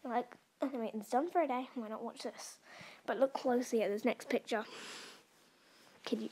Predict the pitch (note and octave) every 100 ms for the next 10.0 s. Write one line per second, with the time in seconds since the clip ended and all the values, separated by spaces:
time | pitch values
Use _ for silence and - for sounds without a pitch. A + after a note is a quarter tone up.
0 | - B3+ A#3 A3 - - A3+ A#3 A#3+ -
1 | A3+ A3+ G#3 G3+ C4+ - - - _ -
2 | _ _ _ _ _ - - - G#3 A3+
3 | D4+ E4+ - - - - - - _ _
4 | - B3+ D4 F4 - - - - _ _
5 | _ - G3 A#3+ - D#4+ - C#4+ C#4 F4
6 | C#4 C#4 B3 B3+ - A#3 G3 G#3 C#4+ -
7 | - _ - - - - - - - _
8 | _ _ - A3 B3 A3+ A3+ C#4 - -
9 | - - A#3+ - C#4 B3 G#3+ A#3 C4 -